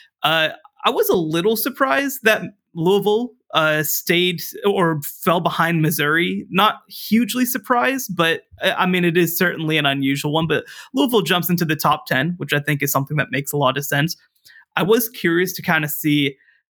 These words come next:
you know, 'cause, 'cause one that's been interesting to me is I feel like the conversation around Washington is very interesting, because I think that we all have acknowledged the fact that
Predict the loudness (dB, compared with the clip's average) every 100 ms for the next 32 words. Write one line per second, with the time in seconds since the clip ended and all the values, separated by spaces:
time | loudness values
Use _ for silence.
0 | _ _ 0 2 2 0 0 0 -2 -10
1 | _ _ _ _ -12 -6 0 2 2 2
2 | 2 0 0 0 0 0 0 0 0 -2
3 | 0 0 0 2 0 0 0 0 0 -2
4 | 0 0 0 -2 -2 -2 0 0 0 0
5 | 0 -2 -4 -2 -2 0 0 0 0 -2
6 | -2 -4 0 0 2 0 -2 -2 0 -2
7 | 0 0 0 -2 -8 -8 -2 2 2 2
8 | 0 0 0 0 -2 0 0 0 0 0
9 | 0 -2 -4 -2 -2 0 0 0 0 -2
10 | -4 -6 -2 -2 -2 -2 -2 -2 -10